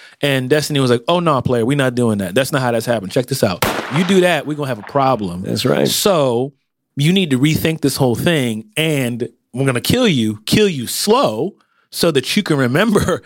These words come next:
Speaker 1: <laughs> don't turn against your own people."
Speaker 2: Yeah.
Speaker 1: So she spent many lives after that.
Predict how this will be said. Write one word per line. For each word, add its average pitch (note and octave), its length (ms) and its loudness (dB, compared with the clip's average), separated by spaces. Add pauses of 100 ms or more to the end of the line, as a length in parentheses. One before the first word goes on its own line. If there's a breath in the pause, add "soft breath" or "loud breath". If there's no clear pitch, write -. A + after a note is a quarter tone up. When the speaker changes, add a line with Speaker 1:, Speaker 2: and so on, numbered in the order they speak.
(120)
Speaker 1:
<laughs> - 180 -20
don't D#3 240 0
turn D#3+ 220 -2
against D3 320 -2
your C#3 80 -2
own A2 220 0
people." - 440 -2 (200)
Speaker 2:
Yeah. G#2 280 0
Speaker 1:
So C#3+ 460 0 (220)
she - 260 0
spent F3+ 480 -2
many F#3 280 2
lives D#3+ 360 2
after D3+ 380 -2
that. G2 320 -8